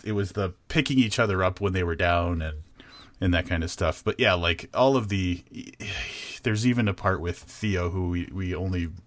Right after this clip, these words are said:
barely mentioned, Theo and, uh, Wilder at one point, that was just,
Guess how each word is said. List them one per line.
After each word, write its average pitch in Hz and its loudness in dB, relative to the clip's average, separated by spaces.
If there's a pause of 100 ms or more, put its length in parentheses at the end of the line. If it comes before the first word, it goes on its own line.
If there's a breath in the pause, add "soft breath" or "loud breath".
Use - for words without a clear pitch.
(180)
barely 90 -2
mentioned, 87 -2 (600 loud breath)
Theo 87 0
and, 82 -2 (160)
uh, 80 -2
Wilder 87 0
at 82 -2
one 87 0
point, 85 -4
that 78 -4
was 90 -4
just, - -4